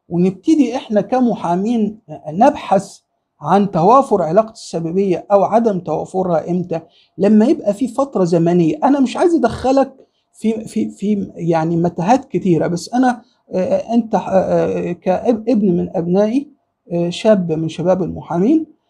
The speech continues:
يعني عاي-، عايز أوضح لك الأمور ببساطة. بعد كده أنا بفتح قدامك مواضيع وأنت ابتدي اجرى، ابتدي اجرى. أنا بدي لك بس بفتح المواضيع وحضرتك اجرى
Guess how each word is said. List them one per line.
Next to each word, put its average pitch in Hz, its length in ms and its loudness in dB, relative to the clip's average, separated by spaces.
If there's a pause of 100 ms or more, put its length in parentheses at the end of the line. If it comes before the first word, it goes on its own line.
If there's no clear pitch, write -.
(460)
يعني 185 220 0
عاي-، 240 380 2
عايز 254 200 0
أوضح 208 360 2
لك 208 180 0
الأمور 196 360 0
ببساطة. 165 580 0 (280)
بعد 233 300 4
كده 269 400 0
أنا 269 120 4
بفتح 196 500 -2
قدامك 160 540 0 (240)
مواضيع 180 560 2
وأنت 240 480 2 (480)
ابتدي 240 560 0
اجرى، 180 340 2 (240)
ابتدي 208 400 -2
اجرى. 170 280 -2
أنا 196 140 0
بدي 180 300 0
لك 240 200 0
بس 220 280 0
بفتح 247 640 -4 (420)
المواضيع 180 540 4
وحضرتك 277 640 0
اجرى 226 340 2